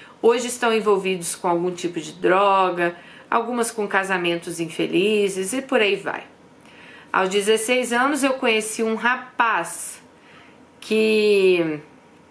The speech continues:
era da igreja que eu frequentava, um homem lindo, alto, forte, maravilhoso. Todas as meninas eram loucas por ele, porém ele tinha quase o dobro da minha idade. Eu sempre fui muito magrinha, miudinha, aparento ter menos idade do que realmente eu tenho.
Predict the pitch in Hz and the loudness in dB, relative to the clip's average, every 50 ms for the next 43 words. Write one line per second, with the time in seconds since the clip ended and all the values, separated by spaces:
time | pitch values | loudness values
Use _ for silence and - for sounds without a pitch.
0 | - - - - - 196 190 190 185 185 180 185 180 185 185 185 190 196 196 196 | -16 -16 -14 -4 -2 0 0 2 2 2 0 0 0 2 2 2 2 2 0 -2
1 | 214 202 - 208 190 - 196 190 - 208 208 208 - 185 147 - - - 156 156 | -4 -4 -4 -6 -4 -4 -6 -2 -2 -2 -2 0 0 0 0 0 -2 -4 -4 -4
2 | 165 170 175 180 196 208 208 208 196 196 202 202 208 202 196 180 175 170 175 170 | -2 0 0 0 0 0 0 0 -2 0 0 0 0 0 -2 -2 0 0 2 2
3 | 165 165 165 165 - - - - - 170 160 160 160 - - 175 170 165 160 170 | 2 2 0 -2 -8 -14 -12 -4 0 2 2 2 0 -2 -6 -4 -2 0 0 0
4 | 170 208 202 185 120 - - - - - - - - - - - - - - - | -2 0 -2 -2 -4 -4 -10 -14 -16 -18 -20 -20 -20 -20 -20 -20 -20 -20 -20 -10
5 | - - 330 349 311 370 - 277 285 285 269 262 262 262 254 247 240 226 233 226 | 0 2 2 4 4 2 2 2 0 0 2 2 0 0 0 0 0 2 2 4
6 | 214 202 190 196 196 214 196 196 - - 214 190 165 135 147 - - - - - | 4 4 2 2 0 -2 -4 -4 -2 -2 0 0 0 -2 -4 -6 -8 -14 -18 -20
7 | - - - 196 196 190 185 190 202 220 226 185 185 180 - 202 185 185 - 175 | -20 -6 0 0 2 2 2 2 2 0 0 -2 -2 -4 -4 -4 -4 0 0 0
8 | 180 190 202 220 196 175 185 185 190 190 185 190 175 202 185 175 180 202 226 262 | 0 0 -4 -6 -2 2 2 2 2 2 -2 -2 0 0 0 0 -2 -2 -2 -4
9 | 269 226 160 147 135 - - - - - - - - - - - - - - - | -4 -4 -2 -2 -2 -2 -4 -8 -14 -16 -16 -16 -18 -20 -20 -20 -20 -20 -20 -20
10 | - - - - 269 262 - 370 392 370 - - 330 302 302 294 302 277 262 254 | -20 -20 -4 -2 -2 0 2 0 0 0 2 2 2 2 2 0 2 0 0 0
11 | 233 196 202 208 220 233 247 247 214 190 196 202 202 190 170 165 - - 208 208 | 0 -2 0 0 0 0 0 0 0 2 2 2 2 2 -2 -4 -2 0 0 0
12 | 208 185 160 - - - - 214 220 - 277 269 262 262 262 254 - - - 233 | 0 -2 -2 -4 -6 -4 -4 -4 0 0 -2 0 0 -2 -4 -6 -8 -4 -2 -2
13 | 220 220 220 220 220 196 196 190 170 175 170 170 175 175 175 170 180 - 180 170 | 0 0 0 0 -2 -2 -4 -2 0 0 0 0 0 -4 -8 -10 -6 -2 -2 -2
14 | 175 190 190 185 180 180 180 175 - 208 208 - - 180 147 131 - - | 0 0 0 0 -2 -4 -6 -4 -6 -6 -8 -4 -2 -2 -2 -2 -4 -10